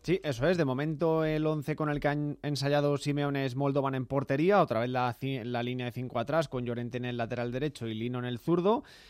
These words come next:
Centrales, Azpilicueta, Witsel y Kostis. En el medio, ojo, eh,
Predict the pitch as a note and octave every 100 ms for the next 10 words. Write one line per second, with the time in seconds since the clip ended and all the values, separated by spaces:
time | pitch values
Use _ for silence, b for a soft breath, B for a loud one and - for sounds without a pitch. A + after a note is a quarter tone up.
0 | B - B2+ B2 D3 C#3 A#2+ A#2+ - B2
1 | A#2+ D3 C#3 C3+ C3 B2+ C3+ - C3 C3+
2 | C3 F3 F3+ - G#3+ A3+ - - C3 C3
3 | C3+ F3 E3 B2+ D#3+ B2 B2+